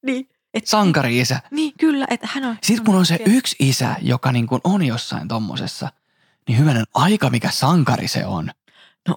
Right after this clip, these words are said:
Speaker 1: on, ja kaikki on vähän niinku silleen, että mitäs tässä nyt sitten yhtäkkiä, niinku, voiko tässä niinku olla ihan niinku ennenkin ja <laughs> kauhean paineet sitten. Ei vaan.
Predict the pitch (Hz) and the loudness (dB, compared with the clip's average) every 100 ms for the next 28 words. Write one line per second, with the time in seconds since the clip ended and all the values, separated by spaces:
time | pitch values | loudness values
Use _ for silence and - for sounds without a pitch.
0 | - 196 233 302 226 165 151 202 214 - | 0 2 2 2 2 2 0 0 -2 -2
1 | 160 165 208 226 175 160 175 165 156 180 | -2 -2 0 2 2 0 -6 -8 -4 -4
2 | 202 196 - - 165 170 - 214 - - | -4 -8 -10 -14 -4 -4 -4 -8 -8 -8
3 | - 202 - 214 - 220 165 165 196 - | -4 -4 -6 -8 -4 -4 -2 -4 -6 -14
4 | _ _ 190 175 - 190 - 185 160 165 | _ _ -4 -4 -2 -6 -6 -8 -8 -10
5 | - 175 214 196 202 214 190 185 190 202 | -4 0 2 2 2 2 2 2 2 2
6 | 226 202 208 - - - - - - - | 2 2 -2 -4 -4 -6 -20 -20 -20 -20
7 | _ - 247 180 143 165 190 190 185 175 | _ 0 2 4 2 2 2 2 2 0
8 | 175 180 - - 247 - - 247 - - | 2 0 -2 -4 -6 -10 -2 -4 -2 -12
9 | - 302 - 226 190 165 147 | -8 -8 -6 0 2 2 -2